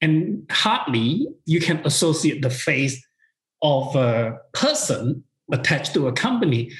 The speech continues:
But I think over the last twenty years, especially, there are some really, really big personality, and there are some really big icon people, like, for example, Steve Jobs, you got the Elon Musk, <laughs> where these people become so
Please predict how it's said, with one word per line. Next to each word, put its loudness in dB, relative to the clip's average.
But 0
I 2
think 2
over 2
the 2
last 2
twenty 2
years, 2
especially, 2
there 0
are 2
some 0
really, 4
really 2
big 0
personality, 2
and 0
there 2
are -2
some 2
really 2
big -2
icon 0
people, -2
like, -4
for -6
example, -2
Steve -4
Jobs, 2
you 2
got -2
the -2
Elon 4
Musk, 2
<laughs> 0
where 4
these 0
people 2
become 2
so 2